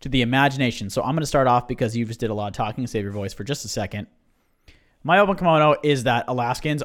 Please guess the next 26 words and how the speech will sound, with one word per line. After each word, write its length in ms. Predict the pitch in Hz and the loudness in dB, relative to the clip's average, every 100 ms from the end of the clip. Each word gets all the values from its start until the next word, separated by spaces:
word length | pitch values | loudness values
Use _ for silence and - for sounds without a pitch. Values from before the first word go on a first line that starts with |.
| - | -4
are, 280 | 120 110 - _ _ - | -2 -2 -6 _ _ -2
Alaska 440 | 143 143 - 156 | 2 2 2 0
is 220 | 139 131 | 2 -2
a 80 | 120 | -2
unique 600 | 113 123 147 156 - - - _ _ _ _ _ _ | -4 -4 -2 -2 -2 -12 -20 _ _ _ _ _ _
state 440 | - 151 120 - | 2 4 2 -4
with 120 | - 123 | -8 -2
many 180 | 147 | 0
unique 340 | 143 147 143 - | 0 0 -2 0
challenges. 640 | 131 113 139 175 - - _ _ _ - | -2 0 0 -2 -4 -10 _ _ _ -4
And 140 | 160 160 | 0 2
also, 320 | 151 165 208 | 4 4 4
I 100 | 165 | 6
would 140 | 160 143 | 4 2
just, 180 | 156 156 | -2 2
I'm 120 | 165 | 2
just 160 | 165 147 | 2 2
dying 320 | 143 143 143 | 2 2 0
to 80 | 131 | -2
visit 440 | 127 117 98 - _ - | 0 -2 -4 -12 _ -8
this 260 | 123 123 | -6 -4
state 380 | - 127 104 - | 0 0 -2 -6
now. 380 | 123 127 85 - _ _ _ _ _ _ | -4 -4 -4 -10 _ _ _ _ _ _
And 280 | 151 156 151 | 0 4 6
I 80 | 139 | 6
would, 280 | 160 135 | 6 4